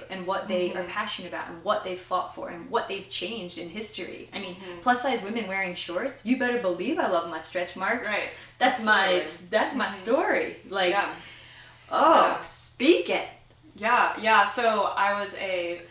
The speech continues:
Speaker 2: buyer for activewear brands, so I worked with, like, Nike, Champion, all those big brands, and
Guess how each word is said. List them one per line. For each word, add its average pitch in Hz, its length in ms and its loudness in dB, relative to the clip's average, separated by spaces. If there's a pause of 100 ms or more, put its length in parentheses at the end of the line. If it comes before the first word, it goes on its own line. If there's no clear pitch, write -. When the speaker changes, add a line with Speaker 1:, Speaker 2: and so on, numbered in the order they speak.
(300)
Speaker 2:
buyer 180 420 0
for 170 500 -8
activewear 170 560 -10
brands, 160 280 -8
so 175 100 -8
I 160 60 -10
worked 156 180 -10
with, 160 200 -16
like, - 260 -14 (200)
Nike, 160 380 -16
Champion, 160 540 -14
all - 120 -16
those - 220 -18 (280)
big 170 200 -8
brands, 156 560 -8 (240)
and 147 260 -8